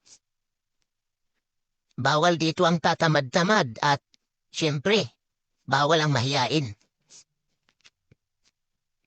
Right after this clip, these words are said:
Eh, kung ang hanap mo ay susuportahan ka ng mga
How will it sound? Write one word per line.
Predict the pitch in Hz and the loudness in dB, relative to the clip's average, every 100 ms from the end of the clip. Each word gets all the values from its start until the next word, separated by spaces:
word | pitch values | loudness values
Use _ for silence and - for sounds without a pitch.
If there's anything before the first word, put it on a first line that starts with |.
| _ _ - | _ _ -6
Eh, | 170 | -4
kung | 156 165 190 196 180 | -2 -2 -2 -2 0
ang | 160 190 175 | 0 0 0
hanap | 208 208 208 | 2 2 2
mo | 202 | 2
ay | 170 160 156 156 _ _ _ | 0 -2 -4 -8 _ _ _
susuportahan | - 208 - 202 175 147 190 220 214 | -4 -2 -2 0 0 0 -2 -2 -2
ka | 143 135 | -2 0
ng | 131 | 0
mga | 151 131 | 0 0